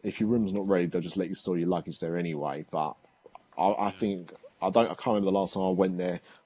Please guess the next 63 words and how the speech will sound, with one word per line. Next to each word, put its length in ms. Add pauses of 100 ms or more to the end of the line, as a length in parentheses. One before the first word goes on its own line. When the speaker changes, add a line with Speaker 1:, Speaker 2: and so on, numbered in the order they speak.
Speaker 1:
early 520
and 100
I 60
didn't 160
have 120
a 40
room 220
ready 220
for 260
me. 200
So, 180
Speaker 2:
No, 280
Speaker 1:
um, 80
Speaker 2:
I, 120 (220)
I 40
mean, 120
the 80
Disney 320
hotels 500
are 100
all, 120 (880)
they're 100
supposed 380
to 40
be 100
a 120
three 200
o'clock 260
check-in, 340 (640)
but 200
Speaker 1:
Yeah. 200 (100)
Speaker 2:
we, 160 (640)
we 100
do 140
stupid 480
stuff 240 (100)
like 120 (100)
actually 240 (100)
leave 240
here 220
at 80
two 180
o'clock 300
in 80
the 60
morning. 340 (680)
And 100
Speaker 1:
Yeah, 300
Speaker 2:
I'll, 120
Speaker 1:
drive. 280 (120)
Speaker 2:
I'll, 220
I'll 180
drive 280
all 100
the 60
way 160
down 320
and 80
I'll 80
get 220
to 80
the 60
park 280